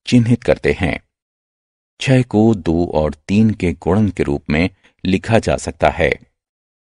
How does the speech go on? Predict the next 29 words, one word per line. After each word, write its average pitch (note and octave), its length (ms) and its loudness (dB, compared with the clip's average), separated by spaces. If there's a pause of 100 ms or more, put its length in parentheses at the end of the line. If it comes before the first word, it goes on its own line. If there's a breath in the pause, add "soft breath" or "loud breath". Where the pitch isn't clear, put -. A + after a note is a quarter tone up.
(440)
हम D3+ 180 2
छह C3+ 320 -2
से C2 340 -2 (300)
दो B2 260 2
शाखाएं F#2 560 -4
बनाते D2+ 420 0
हैं, D2 280 -4 (760)
एक A2+ 200 2
को D#2 200 0
दो C#2+ 200 -2
के - 140 -8
रूप C2+ 300 -4
में C3 200 0 (420)
और C#2 440 2 (460)
दूसरी C3 440 0
को E2 360 -2 (300)
तीन C#3+ 240 4
के G#2+ 140 0
रूप G#2 300 -2
में C#2 200 -2 (280)
चिन्हित B2 360 2
करते - 320 0
हैं। - 280 -4 (840)
गुणनखंड E2+ 800 0
आरेख C#2+ 500 -2 (260)
तैयार G2+ 420 2
है। - 340 -2 (1000)
अब E2 180 2
हम C#2 240 -6